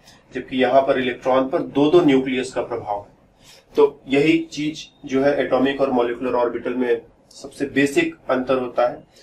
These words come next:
कि atomic orbital mononuclear, सिर्फ एक nucleus के प्रभाव में रहता है,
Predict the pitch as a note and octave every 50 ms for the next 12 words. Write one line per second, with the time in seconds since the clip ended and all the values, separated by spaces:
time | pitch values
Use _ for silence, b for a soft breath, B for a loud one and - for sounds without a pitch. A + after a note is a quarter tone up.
0 | b b b _ - B2 A#2+ B2 B2+ C3 C#3+ D3 D3 D3+ C#3+ C#3 C#3 C#3 C3+ C#3+
1 | D3+ C#3+ C3+ C3 C3 C3 C3 B2 A#2 A#2 A#2 A2+ A2 A2 G#2+ - - - - -
2 | - B2 C3 C3 C3+ C3+ B2 A#2+ - B2+ B2 A#2+ - - - B2+ - B2 A#2 A2
3 | A2+ A#2 A2+ A2 A2+ A#2 A2 A2 G#2+ - - - G2 F#2+ -